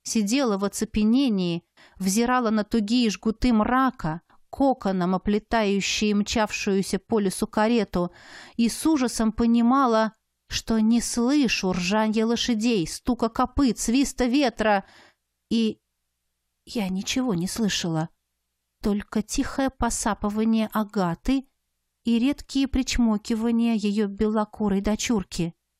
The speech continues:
Толкнула сестру, затормошила мачеху.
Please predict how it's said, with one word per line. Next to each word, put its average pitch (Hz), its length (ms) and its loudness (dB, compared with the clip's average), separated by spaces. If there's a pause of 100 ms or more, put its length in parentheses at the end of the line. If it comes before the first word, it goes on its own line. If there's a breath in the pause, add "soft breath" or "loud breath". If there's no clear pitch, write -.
(1160)
Толкнула 240 520 -2
сестру, - 500 -4 (520)
затормошила 247 840 2
мачеху. 233 760 2